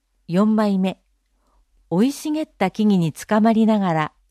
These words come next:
一列に並んで歩いている写真です。問い合わせ。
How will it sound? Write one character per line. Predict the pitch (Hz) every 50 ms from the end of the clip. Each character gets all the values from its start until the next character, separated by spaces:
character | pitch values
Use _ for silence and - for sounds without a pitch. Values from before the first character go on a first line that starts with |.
| _ -
一 | 175 151 - 285 294
列 | 294 277 277 - 190
に | 170 170 156
並 | 156 160 160 175 180 180
ん | 180
で | 170 175
歩 | 170 170 175 208 262
い | 285 277
て | - 226
い | 202 175
る | 151 143
写 | - 156 151
真 | - - 156 151 143
で | 143 147
す。 | 143 - _ _ _ _ _ _ _ _ _ _ _ _ _ _ _ _ _ _ _ _ _ _ _ _ _ _ _ -
問 | 196 214 214
い | 220
合 | 214 202
わ | 190 185
せ。 | - - 180 160 -